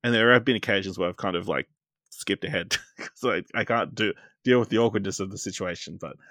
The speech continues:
um, yeah, it, it's, it's a good time, you know? I'm two seasons in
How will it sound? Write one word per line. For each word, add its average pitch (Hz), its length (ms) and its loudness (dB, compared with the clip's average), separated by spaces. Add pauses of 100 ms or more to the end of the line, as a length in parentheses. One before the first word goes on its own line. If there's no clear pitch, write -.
(240)
um, 98 520 0 (560)
yeah, - 160 -8 (180)
it, 110 240 -2
it's, - 540 -2 (360)
it's 143 160 -2
a 156 40 2
good 160 140 2
time, 135 280 6 (180)
you 85 60 -10
know? 104 180 -6 (240)
I'm 98 220 -6 (240)
two 135 160 0
seasons 123 560 -2
in 135 360 0